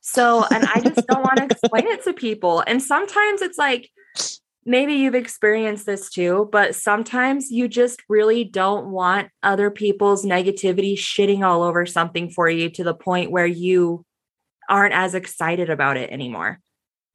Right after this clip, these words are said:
Speaker 1: I, I don't know if you've
Speaker 2: You, you know what?
Speaker 1: experienced
Speaker 2: D-,
Speaker 1: that,
Speaker 2: living
Speaker 1: but
Speaker 2: in a small town did that to me. Yeah, it totally did. I was, uh, especially scared to death. I mean, for my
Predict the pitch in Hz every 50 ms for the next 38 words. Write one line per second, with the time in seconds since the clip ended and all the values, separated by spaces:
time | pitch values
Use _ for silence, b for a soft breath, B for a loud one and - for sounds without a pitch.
0 | _ _ _ _ _ _ _ _ _ _ _ _ _ _ _ _ _ - - -
1 | - - 226 220 233 254 254 247 240 233 240 240 233 214 220 - 185 190 - 175
2 | 160 190 202 196 190 196 196 190 196 - - 180 202 180 185 196 196 202 196 190
3 | 214 220 220 226 233 226 214 - - 233 226 220 220 214 - 233 226 214 214 226
4 | 165 - 220 233 226 196 - 180 170 151 - - - - - - 190 175 165 147
5 | 131 131 147 151 165 180 226 214 247 233 160 151 - - - 226 220 - 208 226
6 | 254 269 269 254 240 208 208 190 170 208 233 214 175 170 175 202 220 220 202 185
7 | - - b b b b b b b _ _ _ _ _ - - - - 214 -
8 | 214 - - - 226 240 - 240 247 226 - - - 208 208 208 185 180 214 214
9 | 202 - 220 220 220 226 - - 220 208 190 214